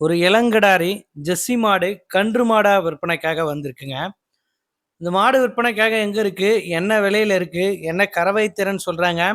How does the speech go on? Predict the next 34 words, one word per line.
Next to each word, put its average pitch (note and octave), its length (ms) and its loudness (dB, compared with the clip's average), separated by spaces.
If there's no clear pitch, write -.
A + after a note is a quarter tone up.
மாடு G#3 280 4
கண்ணு A3 320 0
இனி G#3+ 200 0
எத்தனை G3+ 400 -2
நாள் G3+ 240 2
ஆகுது, F3+ 400 -2
அதுவும் F3 320 -2
கிடாரி G3+ 400 2
கன்றோடு G3 460 -4
இருக்கு. F3+ 280 0
இந்த A3 180 -2
மாட்டுக்கான C#4+ 420 4
டீட்டெயில் A3+ 400 2
எல்லாமே G#3 300 2
இந்த G3 200 -2
வீடியோல F#3 280 -2
பார்க்கலாம். D#3+ 440 -2
நம்ம G3+ 320 -2
சேனல் A3 360 -2
ஃபர்ஸ்ட் G3 240 -4
டைம் G#3 160 -2
பார்க்குறீங்க F#3+ 380 0
அப்படின்னா D#3+ 320 -4
சேனலை G#3+ 400 0
சப்ஸ்கிரைப் G#3 540 -4
பண்ணிட்டு F3+ 300 -2
வீடியோ D3 320 -6
பாருங்க. C3+ 320 -6
இந்த G3 100 -2
மாட்டுக்கான C4 460 2
டீட்டெயில் A3+ 400 0
அப்படின்னு G3 260 -2
நம்ம F3 140 -2
பார்த்தோம்னா, E3+ 420 -2